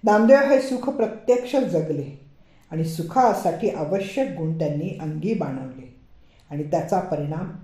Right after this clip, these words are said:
सतत अनुभवला. चांगदेव महाराज म्हणतात, मनाते बुडवूनी इंद्रियाते दंडुनी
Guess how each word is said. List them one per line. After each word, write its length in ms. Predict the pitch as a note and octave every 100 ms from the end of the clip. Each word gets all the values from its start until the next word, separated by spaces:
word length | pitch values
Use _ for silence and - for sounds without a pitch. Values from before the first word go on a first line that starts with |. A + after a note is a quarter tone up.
| -
सतत 440 | - G#3+ G#3 C4+ B3+ D#3+
अनुभवला. 580 | D3+ C#3+ C#3 C3+ G#2+ - - - - _ _ _ _ _ _ _ _ _ _
चांगदेव 400 | E3 D#3+ D#3 E3
महाराज 320 | D#3+ D#3 D#3 D#3
म्हणतात, 360 | D3+ D3 F#3 - - _ _ _ _ _ _
मनाते 680 | F#3+ F#3+ A#3 C4+ C4+ B3 A3+
बुडवूनी 760 | G#3+ G3+ G3+ G#3 G#3+ G#3+ A3+ A3+
इंद्रियाते 920 | F#3+ F3 F#3+ A#3 A3+ G#3+ A3 C4+ C4+
दंडुनी 680 | G#3+ E3 E3 E3 D#3+ D3+ C#3+